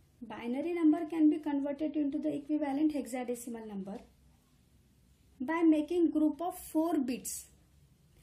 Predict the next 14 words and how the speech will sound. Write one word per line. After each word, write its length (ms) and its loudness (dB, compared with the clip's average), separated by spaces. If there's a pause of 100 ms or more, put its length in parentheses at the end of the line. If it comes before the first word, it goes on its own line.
(160)
starting 580 0
from 320 2
L-, 280 -4 (120)
L 160 -2
S 200 2
B 160 2 (500)
and 200 4
moving 400 4
toward 340 -2
the 100 -2 (100)
M 200 0
S 140 -4
B 160 2
for 180 -2